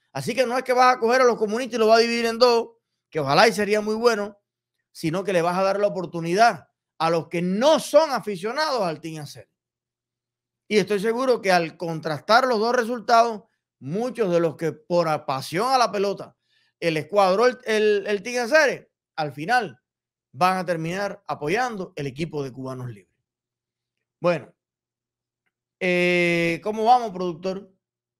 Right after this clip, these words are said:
Mira, hablando de eso, de narraci-, de, de, de pelota, de deportes, de todo, es noticia hoy que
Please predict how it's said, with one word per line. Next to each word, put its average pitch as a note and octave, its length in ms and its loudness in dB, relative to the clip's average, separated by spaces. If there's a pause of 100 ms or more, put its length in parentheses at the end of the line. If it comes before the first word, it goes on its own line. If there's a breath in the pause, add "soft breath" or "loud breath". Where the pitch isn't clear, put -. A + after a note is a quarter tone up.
(400)
Mira, G3 180 4
hablando G3+ 380 2
de F#3+ 100 0
eso, F#3 240 -12 (920)
de D3+ 220 -2
narraci-, D3+ 560 -4
de, D#3 280 -2
de, D3+ 200 -4
de D3 160 -6
pelota, F3+ 680 0
de D3+ 140 -4
deportes, E3+ 800 -4
de C#3 120 -4
todo, F#3 580 -4 (1120)
es F3 180 0
noticia G3+ 540 0
hoy G#3+ 240 2
que G3 460 -2